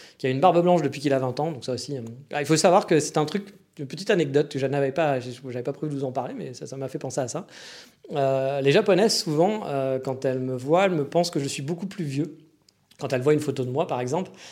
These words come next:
parce que j'ai la barbe blanche. Et que pour elles, avoir la barbe blanche, c'est quelqu'un qui va avoir soixante ans ou plus. Et quand je leur explique que j'ai, moi, la barbe, enfin, j'ai des poils blancs et la barbe blanche depuis que, avant mes trente ans,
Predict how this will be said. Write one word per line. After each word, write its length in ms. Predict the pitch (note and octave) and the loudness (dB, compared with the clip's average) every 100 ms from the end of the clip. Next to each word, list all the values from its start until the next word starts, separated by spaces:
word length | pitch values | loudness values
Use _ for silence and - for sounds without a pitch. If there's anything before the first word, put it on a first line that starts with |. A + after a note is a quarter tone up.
| - | -4
parce 180 | - C#3 | 0 2
que 240 | - G#3 D4+ | 6 6 6
j'ai 220 | C3+ D3 | 2 2
la 100 | C#3+ | 2
barbe 240 | C#3 F3 E3+ | 4 4 4
blanche. 440 | D3+ D#3+ - - _ - | 2 -2 -6 -10 _ -12
Et 60 | C#3 | -10
que 140 | - | -4
pour 280 | C#3+ C#3+ C#3 | -6 -2 2
elles, 160 | F3+ G3 | 4 4
avoir 200 | C#3+ D#3 | 2 4
la 80 | E3 | 4
barbe 280 | D3 C#3+ C#3 | 4 2 2
blanche, 300 | C#3 F3 G#3+ | 0 -2 -2
c'est 220 | - D#3 | -6 -6
quelqu'un 380 | C3+ C3+ C#3 F#3 | -4 -4 -2 -4
qui 180 | F#3+ D3 | -4 -4
va 140 | C#3+ C3+ | -2 0
avoir 240 | C#3 E3+ | 2 0
soixante 440 | - C#3+ C#3+ B2+ | -2 -4 -4 -2
ans 280 | E3 F#3+ F#3+ | 0 2 2
ou 80 | E3 | -2
plus. 400 | D#3 D#3 - - - - - - | -4 -8 -8 -10 -14 -20 -20 -10
Et 80 | C3+ | -4
quand 160 | C#3 | 0
je 60 | C#3 | 2
leur 100 | C#3+ | 4
explique 380 | C#3+ D3 F#3+ - | 2 -2 -8 -2
que 180 | D3 C3 | 2 4
j'ai, 160 | C3+ | 2
moi, 160 | C#3 D3 | 2 0
la 80 | C3 | 0
barbe, 300 | C3+ C3 B2 | -2 -2 -8
enfin, 180 | A#2 A2+ | -10 -10
j'ai 140 | A#2 | -8
des 100 | A#2+ | -8
poils 240 | A#2 C3+ | -2 -2
blancs 260 | C3+ D3 C#3+ | 0 0 0
et 40 | |
la 80 | A#2 | -2
barbe 260 | A2+ B2+ B2+ | -4 -2 0
blanche 220 | D3 C#3 | -2 -2
depuis 260 | B2+ B2 C3+ | -6 -10 -8
que, 220 | C#3 A#2+ | -6 -6
avant 220 | B2+ C3+ | -4 -2
mes 80 | C#3+ | 0
trente 240 | C3+ C3+ D#3 | -2 -4 -4
ans, 160 | A3 | -6